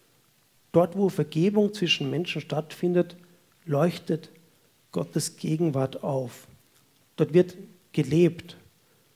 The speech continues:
Dort ist den Menschen wieder die Ebenbildlichkeit Gottes zu sehen. Vielleicht auch nur für einen ganz kurzen Augenblick. Jakob hat zu Esau gesagt, „Ich sah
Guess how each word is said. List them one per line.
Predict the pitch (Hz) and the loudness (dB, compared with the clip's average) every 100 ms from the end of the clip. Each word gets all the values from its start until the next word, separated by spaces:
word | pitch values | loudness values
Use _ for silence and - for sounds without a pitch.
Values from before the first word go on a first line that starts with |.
| _ _ _ | _ _ _
Dort | - 160 | -4 -2
ist | 190 180 | 0 2
den | |
Menschen | 160 185 - 180 | 2 0 -2 0
wieder | 165 170 | 2 2
die | 170 156 143 - _ _ _ _ _ _ - | 2 -2 -2 -12 _ _ _ _ _ _ -2
Ebenbildlichkeit | 185 202 175 170 156 147 - 147 - | 2 2 2 0 0 -2 -2 -4 -4
Gottes | 160 156 151 120 - | -8 -6 -8 -8 -8
zu | 123 | -8
sehen. | - 131 131 120 - _ _ _ | -8 -8 -10 -12 -18 _ _ _
Vielleicht | - 165 165 - | -2 0 0 -2
auch | - - | -8 -2
nur | 160 | 0
für | 165 | 2
einen | 156 156 151 _ _ _ _ _ _ | 0 -2 -6 _ _ _ _ _ _
ganz | 151 147 143 - | -2 -2 -4 -4
kurzen | 147 - 147 127 - _ _ _ _ _ - | -2 -2 -8 -10 -12 _ _ _ _ _ -4
Augenblick. | 131 123 123 - 135 - - - _ _ _ _ _ _ | -4 -2 -8 -10 -12 -12 -18 -20 _ _ _ _ _ _
Jakob | 285 202 156 190 208 180 | -8 0 0 0 -2 -2
hat | 180 | -2
zu | 175 | -2
Esau | 247 214 185 180 | -2 0 0 0
gesagt, | 160 151 151 | -2 -2 -4
„Ich | 208 - | -4 -4
sah | - 147 143 214 | -4 -2 0 -2